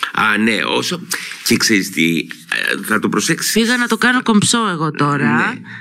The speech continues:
Speaker 1: θα
Speaker 2: και
Speaker 1: προσέξεις.
Speaker 2: βγήκε βλακεία.
Speaker 1: Θέλω να σου πω και σε κάτι. Ακόμη και το τσουρέκι να πάρεις, ε, τούρτα να πάρεις, ε, κέικ να πάρεις,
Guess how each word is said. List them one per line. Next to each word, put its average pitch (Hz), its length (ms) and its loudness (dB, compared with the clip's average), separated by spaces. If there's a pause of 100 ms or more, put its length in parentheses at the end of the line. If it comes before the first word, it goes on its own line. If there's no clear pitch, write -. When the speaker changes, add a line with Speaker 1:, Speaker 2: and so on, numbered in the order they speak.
(160)
Speaker 1:
θα - 160 -2
Speaker 2:
και 208 100 2
Speaker 1:
προσέξεις. 190 260 2
Speaker 2:
βγήκε 262 260 0
βλακεία. 233 760 0
Speaker 1:
Θέλω 190 260 2
να 202 80 2
σου - 160 -6
πω 151 120 0
και 151 140 -2
σε 127 140 0
κάτι. - 400 -4 (220)
Ακόμη 165 360 2
και 110 320 2 (460)
το 92 140 2
τσουρέκι 98 560 0
να 69 160 -2
πάρεις, - 480 -8 (600)
ε, 87 600 4 (520)
τούρτα 123 420 4
να - 160 -2
πάρεις, - 680 -6
ε, 85 220 0 (380)
κέικ 131 500 2
να 73 200 0
πάρεις, - 460 -4